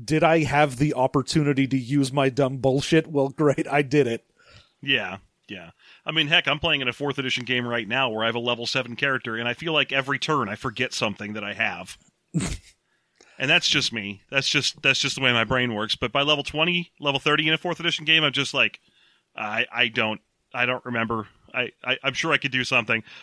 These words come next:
Speaker 2: I'm gonna do one cool thing and forget the fifteen riders it has." <laughs>
Speaker 1: Hmm, hmm, hmm. Uh, now, like we were saying, uh,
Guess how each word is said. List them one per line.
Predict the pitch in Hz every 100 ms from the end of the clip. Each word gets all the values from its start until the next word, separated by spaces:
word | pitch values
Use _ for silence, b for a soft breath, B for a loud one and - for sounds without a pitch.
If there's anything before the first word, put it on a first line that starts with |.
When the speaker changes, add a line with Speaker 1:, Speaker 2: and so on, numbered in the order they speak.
| B
Speaker 2:
I'm | 151
gonna | 165
do | 160
one | 151 147 151
cool | 143 156
thing | 139 143 131
and | 123
forget | 139 131
the | 139
fifteen | - 139 - 123
riders | 113 113 113 107
it |
has." | 101 107 117 - -
<laughs> | _ _
Speaker 1:
Hmm, | 330 160 -
hmm, | 294 175 -
hmm. | 262 208 - _ _ _ b b b
Uh, | - 151 147 139
now, | 165
like | 196 240
we | 254
were | 226
saying, | - 170 156 156 165 _ -
uh, | 123 123 117 113